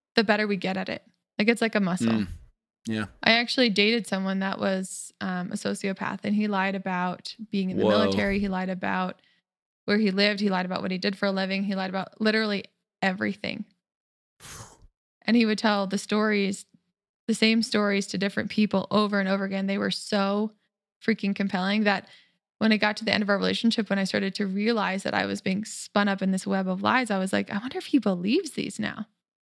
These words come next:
Speaker 1: Like, has he created his alternate universe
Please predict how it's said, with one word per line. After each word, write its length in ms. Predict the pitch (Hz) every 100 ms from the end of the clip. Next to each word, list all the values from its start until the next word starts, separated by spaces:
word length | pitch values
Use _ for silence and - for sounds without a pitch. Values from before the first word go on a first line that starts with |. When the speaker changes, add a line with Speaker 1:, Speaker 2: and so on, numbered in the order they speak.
| _ _ -
Speaker 1:
Like, 120 | 226
has 160 | 254 254
he 120 | 285
created 340 | - 254 269 262
his 140 | 233
alternate 380 | 214 220 285 226
universe 720 | 185 226 233 196 190 - -